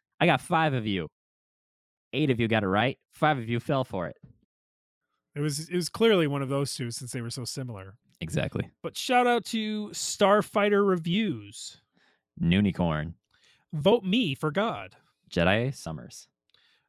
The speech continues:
Speaker 2: Nick Hoffman.
Speaker 1: Emily Sweetheart.
Speaker 2: And Ocampo Custom.
Speaker 1: Good job, guys. And then we had trivia that is actually from today. So this is January eleventh.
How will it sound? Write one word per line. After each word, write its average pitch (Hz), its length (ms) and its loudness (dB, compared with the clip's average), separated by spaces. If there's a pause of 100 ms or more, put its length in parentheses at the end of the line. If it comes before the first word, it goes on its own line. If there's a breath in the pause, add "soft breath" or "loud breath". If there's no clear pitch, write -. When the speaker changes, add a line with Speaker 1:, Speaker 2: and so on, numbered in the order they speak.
Speaker 2:
Nick 202 300 0
Hoffman. 302 680 -2 (600)
Speaker 1:
Emily 110 200 2
Sweetheart. 147 440 2 (460 soft breath)
Speaker 2:
And 143 240 -2
Ocampo 208 600 2
Custom. 104 680 -4 (300)
Speaker 1:
Good 214 120 -6
job, 90 180 2
guys. - 240 -6 (640)
And 101 80 -2
then 104 80 2
we 107 120 0
had 104 340 2 (260)
trivia 120 600 -2
that 95 220 0
is 95 180 2
actually 95 280 2
from 87 220 -2
today. 90 340 -2
So - 180 -2
this 92 160 -2
is 87 80 -2
January 85 280 2
eleventh. 95 480 0